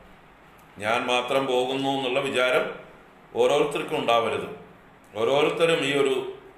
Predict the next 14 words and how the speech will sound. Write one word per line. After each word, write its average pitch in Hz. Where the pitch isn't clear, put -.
ഒരു 123
തപസ്സായിട്ട് 139
എല്ലാവരും 131
അത് 113
സ്വീകരിക്കണം. 107
അതിനു 117
വേണ്ടിയിട്ടുള്ള 120
ഒരു 120
സമ്മേളനം 117
ഇന്ന് 117
നടന്നു. 95
ഹരിക്കോട്ടെ. 104
പറഞ്ഞു 117
വന്നത്, 127